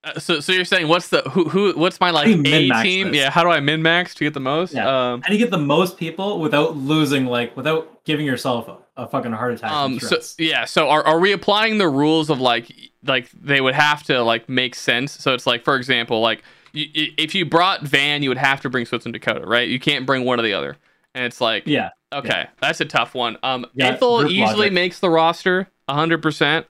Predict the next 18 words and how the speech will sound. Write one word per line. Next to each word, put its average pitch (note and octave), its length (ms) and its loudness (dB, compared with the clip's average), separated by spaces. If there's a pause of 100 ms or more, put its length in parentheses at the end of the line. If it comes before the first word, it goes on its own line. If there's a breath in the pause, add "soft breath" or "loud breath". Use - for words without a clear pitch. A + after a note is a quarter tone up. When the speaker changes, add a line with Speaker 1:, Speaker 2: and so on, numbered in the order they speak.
(100)
Speaker 1:
Um, B2 420 0 (1000 soft breath)
Speaker 2:
Now, D#3+ 320 4
Ethel G#3 380 4
brings F3 300 2
May. C#3 420 2
May B2+ 220 0
doesn't G3+ 220 2
have F#3+ 140 0
to F3 60 -8
touch E3 260 -4
the D3+ 100 -4
gun, B2+ 200 2
but A#2 120 -2
May's C#3 260 2
in D3+ 60 0
the B2+ 80 -2
background B2 640 0
watching. G#2+ 560 -4